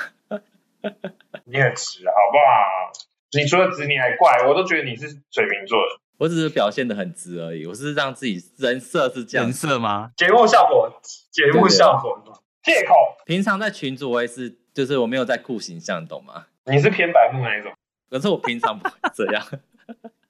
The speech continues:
Speaker 1: 我只有在群组才会，会这样子。
Speaker 2: 对，对啦，对啦，就是你平常也
Speaker 1: 可是最近很无聊，没人跟我站欸。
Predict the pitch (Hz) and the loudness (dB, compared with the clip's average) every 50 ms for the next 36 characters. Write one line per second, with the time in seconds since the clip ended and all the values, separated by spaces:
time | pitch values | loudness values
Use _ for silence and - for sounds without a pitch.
0 | _ _ _ _ _ _ _ - - - - - _ _ _ - 131 - - 196 | _ _ _ _ _ _ _ -20 -20 -20 -20 -20 _ _ _ -6 -6 -4 -2 -2
1 | 381 392 370 349 - 117 139 143 127 - - - - - - 107 101 107 101 87 | -2 -2 -2 -2 -2 -2 0 0 2 2 0 0 -2 -4 -4 -4 -4 -6 -8 -8
2 | 92 101 98 98 95 92 95 95 92 - - 95 87 80 87 82 _ _ _ _ | -8 -8 -6 -8 -8 -8 -8 -10 -10 -10 -10 -10 -10 -10 -12 -16 _ _ _ _
3 | _ - 131 - - - - 135 113 104 92 90 - - - - 117 107 95 90 | _ -6 -6 -6 -6 -4 -2 -2 0 0 0 0 0 -2 -4 -6 -6 -6 -6 -8
4 | - - - - _ _ - - 160 175 175 170 190 180 160 143 - - 160 165 | -10 -14 -18 -20 _ _ -2 0 2 2 2 2 2 0 0 -2 -4 -6 -6 -6
5 | 160 147 175 220 220 226 - 226 180 170 160 190 202 202 - 240 226 220 196 139 | -2 0 2 2 4 4 4 4 2 2 0 0 0 -2 -2 -4 -2 -2 -4 -4
6 | 110 107 110 110 107 104 104 110 117 113 110 123 127 107 92 85 - - 104 87 | -6 -6 -4 -4 -2 -2 -2 -2 -4 -6 -6 -6 -8 -10 -10 -10 -8 -6 -6 -6
7 | 65 82 82 80 | -8 -10 -18 -20